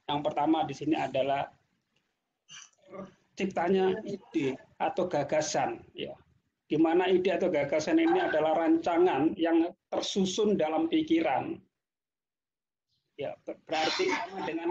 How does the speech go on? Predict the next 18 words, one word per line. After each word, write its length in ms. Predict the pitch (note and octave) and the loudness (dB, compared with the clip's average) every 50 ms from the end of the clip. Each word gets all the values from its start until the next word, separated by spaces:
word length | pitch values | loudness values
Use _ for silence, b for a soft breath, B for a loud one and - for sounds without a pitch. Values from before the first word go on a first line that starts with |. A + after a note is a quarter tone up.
| E3+ - - | -4 -2 -2
gagasan-gagasan 880 | D#3 D3 D3 D#3 D3+ D3 - E3+ E3 D#3+ D#3 C#3+ - D#3 C#3+ - G3+ | -4 -2 -2 -2 -2 0 0 2 2 2 0 0 0 -2 -2 0 2
menyebabkan 560 | G3 G3 G3 F#3+ F#3 - D3+ - - E3+ F3+ | 2 4 4 2 2 0 -2 -2 -2 -2 0
timbulnya 480 | F#3 F#3 E3+ D3 C#3+ D#3 F3 F3+ E3 D#3 | 2 2 2 2 4 4 4 4 2 2
konsep. 400 | E3 E3 E3 - - D3+ C3+ - - _ _ _ _ _ _ _ _ - | 2 2 2 2 0 -2 -4 -4 -8 _ _ _ _ _ _ _ _ -2
Konsep 320 | D#3+ D#3+ D#3 F3 - - - - | 0 0 0 0 -4 -6 -6 -2
dasar 320 | - D3+ D3+ - D#3+ E3 D#3+ D#3+ | -2 -2 0 0 -2 -2 -2 -2
apa 160 | D#3+ E3 E3 | 0 0 0
yang 80 | D#3+ | 2
nanti 160 | D#3 D3+ D3+ D3+ | 0 0 0 0
akan 240 | D3+ D3 D#3 D3 D3 - | -2 0 -2 -2 -4 -4
kita 240 | D#3+ - D#3 C#3+ - | -6 -4 -4 -4 -4
buat. 320 | - C3+ C3+ B2 - - - - _ _ _ _ _ _ _ _ | -2 -2 -2 -2 -4 -6 -16 -20 _ _ _ _ _ _ _ _
Secara 320 | - E3 D#3+ F3+ F3 G#3 | -12 -8 -4 -2 0 0
sederhana, 720 | G3 - - F3+ E3+ D3 C#3 C3+ B2+ D3 D3+ D#3+ F3 G3+ - | -2 -2 -4 -4 -4 -2 -2 -2 -2 0 0 -2 -2 -2 -2
ide 400 | - F#3 - - - G#3 G3+ - | -4 -4 -4 -2 -4 -2 -2 -2
dapat 320 | D#3 D3+ - G3 - - | -2 -2 -2 -4 -4 -4
dikatakan 480 | D#3 - D#3+ D#3 - E3 D#3 F3 F3 - | -4 -4 -4 -2 -2 -2 0 0 0 0
sebuah, 400 | - - - C#3+ C#3+ - - | -2 -6 -4 -4 -4 -4 -4